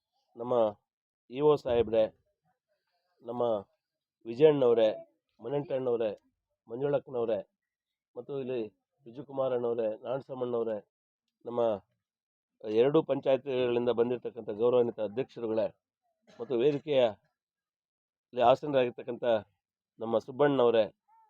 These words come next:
ನನ್ನ ವಕೀಲ ಮಿತ್ರರಾಗಿರ್ತಕ್ಕಂಥ ನಮ್ಮ ವೆಂಕಟೇಶ್ ಅವರೇ, ಇನ್ನೂ ವೇದಿಕೆಯಲ್ಲಿರ್ತಕ್ಕಂಥ ಎಲ್ಲ ಗಣ್ಯಮಾನ್ಯರೇ, ವೇದಿಕೆ ಒಂದು ಮುಂಭಾಗದಲ್ಲಿ ಆಸೀನರಾಗಿರ್ತಕ್ಕಂಥ ಎಲ್ಲ ಪತ್ರಿಕಾ ಮತ್ತು ದೃಶ್ಯ ಮಾಧ್ಯಮದವರೇ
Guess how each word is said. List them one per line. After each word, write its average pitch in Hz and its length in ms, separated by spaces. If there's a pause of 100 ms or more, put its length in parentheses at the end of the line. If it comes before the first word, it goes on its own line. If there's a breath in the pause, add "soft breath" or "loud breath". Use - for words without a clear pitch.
(180)
ನನ್ನ 117 140
ವಕೀಲ 147 300
ಮಿತ್ರರಾಗಿರ್ತಕ್ಕಂಥ 120 800 (840)
ನಮ್ಮ 113 160 (420)
ವೆಂಕಟೇಶ್ 127 360
ಅವರೇ, 117 180 (480)
ಇನ್ನೂ 139 300 (440)
ವೇದಿಕೆಯಲ್ಲಿರ್ತಕ್ಕಂಥ 123 720
ಎಲ್ಲ 120 200
ಗಣ್ಯಮಾನ್ಯರೇ, 117 800 (560)
ವೇದಿಕೆ 139 300
ಒಂದು 123 140
ಮುಂಭಾಗದಲ್ಲಿ 123 560
ಆಸೀನರಾಗಿರ್ತಕ್ಕಂಥ 117 760 (840)
ಎಲ್ಲ 127 180
ಪತ್ರಿಕಾ 123 420
ಮತ್ತು 120 400
ದೃಶ್ಯ 113 220
ಮಾಧ್ಯಮದವರೇ 113 680